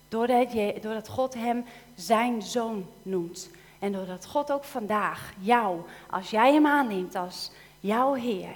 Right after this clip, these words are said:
benoemt als jouw zo-, als zijn zoon of zijn dochter,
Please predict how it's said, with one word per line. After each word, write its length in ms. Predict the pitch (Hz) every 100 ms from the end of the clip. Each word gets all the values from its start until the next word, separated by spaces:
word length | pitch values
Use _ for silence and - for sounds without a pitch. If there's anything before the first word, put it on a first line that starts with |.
| - - - _ -
benoemt 640 | 190 196 233 262 254 -
als 220 | 190 190
jouw 220 | 220 254
zo-, 160 | 254 240
als 260 | - 220
zijn 240 | - 240 247
zoon 400 | 233 208 196 202 - - -
of 140 | 185
zijn 280 | - 196 180
dochter, 380 | 220 - -